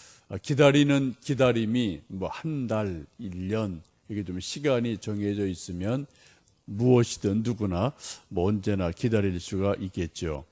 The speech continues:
그러나 어떤 기다림은 기약이 없이 이게 일 년이 갈지, 오 년이 갈지,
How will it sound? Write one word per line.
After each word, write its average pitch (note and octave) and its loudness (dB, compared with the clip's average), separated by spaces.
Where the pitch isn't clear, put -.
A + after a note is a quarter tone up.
그러나 F#2 -2
어떤 G#2+ 2
기다림은 G#2+ 0
기약이 B2 0
없이 G2 -4
이게 G2+ -6
일 G2 -4
년이 G#2+ 0
갈지, F2+ -6
오 F#2 -4
년이 G#2 -2
갈지, F2 -6